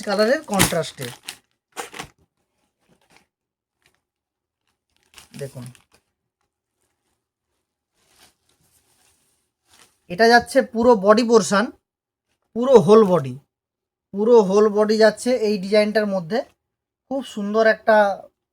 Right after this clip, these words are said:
all over ওয়ার্কের মধ্যে একটা ডিজাইন করা রয়েছে এবং এটা যাচ্ছে আঁচল পোরশান এবং ব্লাউজ পিসটাও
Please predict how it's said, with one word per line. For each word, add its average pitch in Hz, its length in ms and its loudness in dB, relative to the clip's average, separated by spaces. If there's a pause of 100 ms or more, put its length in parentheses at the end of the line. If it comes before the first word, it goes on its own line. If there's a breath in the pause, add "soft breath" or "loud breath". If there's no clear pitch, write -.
all 180 160 -2
over 208 220 2 (100)
ওয়ার্কের 185 380 0
মধ্যে 202 220 -4
একটা 190 220 -8
ডিজাইন 185 320 -2
করা 190 160 -2
রয়েছে 185 320 -4 (760)
এবং 180 200 -8 (240)
এটা 196 220 2
যাচ্ছে 214 280 0 (180)
আঁচল 214 300 0
পোরশান 156 360 -8 (640)
এবং 180 220 -2 (520)
ব্লাউজ 185 340 2
পিসটাও 220 320 -2